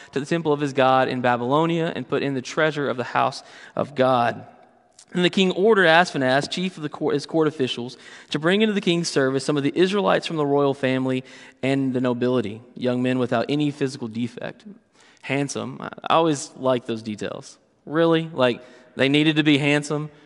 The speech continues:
Who's judging this? Anyway, showing aptitude for every kind of learning, well-informed, quick to understand, and qualified to serve in the king's palace. He was to teach them the language and the literature of the Babylonians.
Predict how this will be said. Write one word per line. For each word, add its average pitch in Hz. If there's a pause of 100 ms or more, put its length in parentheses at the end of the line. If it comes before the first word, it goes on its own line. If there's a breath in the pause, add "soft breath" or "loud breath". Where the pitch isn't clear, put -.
(140 soft breath)
Who's 196
judging 143
this? 104 (140)
Anyway, 135 (600 loud breath)
showing 220
aptitude 175
for -
every 175
kind 156
of 143
learning, 131
well-informed, 139
quick 185
to 165
understand, 139
and 127
qualified 147
to 135
serve 131
in 127
the 123
king's 120
palace. 110 (960 soft breath)
He -
was 120
to 127
teach 160
them 151
the 135
language 127
and 117
the 117
literature 123
of 110
the 113
Babylonians. 113